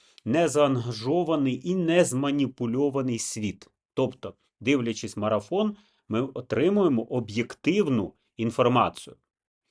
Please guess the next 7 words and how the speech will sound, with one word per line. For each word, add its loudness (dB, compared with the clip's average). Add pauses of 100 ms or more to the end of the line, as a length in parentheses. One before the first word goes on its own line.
(320)
Але 2
у -8
громадян 0
України -2
давно 2
є -4
підозри -2